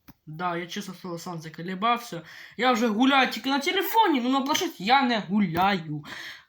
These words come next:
Бо то, що обнова херня, а на телефоні я гуляю.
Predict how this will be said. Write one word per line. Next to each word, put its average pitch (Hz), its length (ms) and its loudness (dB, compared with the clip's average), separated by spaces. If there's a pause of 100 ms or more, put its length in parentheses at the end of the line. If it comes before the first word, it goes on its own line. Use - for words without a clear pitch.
(260)
Бо 226 80 -4
то, 311 80 -2
що 294 120 -2
обнова 320 720 4 (220)
херня, 247 520 2
а 220 80 6
на 277 100 2
телефоні 330 400 2
я 339 80 4
гуляю. 381 400 4